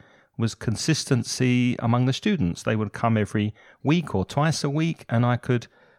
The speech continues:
really spend time with the symbols and with connected speech and these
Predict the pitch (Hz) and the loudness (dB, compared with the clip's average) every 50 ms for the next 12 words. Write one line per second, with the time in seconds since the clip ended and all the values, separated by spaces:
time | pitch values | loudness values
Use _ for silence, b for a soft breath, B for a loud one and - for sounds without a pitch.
0 | b b b b - 117 120 139 147 143 127 123 - - - - 131 123 123 120 | b b b b -4 -2 0 0 2 2 0 -2 -4 -2 2 4 4 4 4 2
1 | - - - 135 131 127 127 131 131 127 123 120 117 110 107 123 123 120 - - | 0 -2 -2 0 2 2 2 2 4 4 4 4 4 2 2 0 0 0 0 -2
2 | 113 - - - - 117 117 113 104 107 113 113 110 107 - - 104 110 117 - | -2 -2 -2 -2 0 0 0 0 -2 -2 -2 -2 -2 -2 -2 -2 -2 0 -2 -2
3 | - - - - 110 107 - - - 110 - - - - - 110 110 110 - - | -4 -4 -2 -2 -2 -2 -2 -2 -2 -2 -2 -4 -6 -4 -2 -2 -2 -2 -4 -6
4 | - 107 104 101 104 104 107 104 - | -6 -4 -2 0 0 0 -2 -4 -6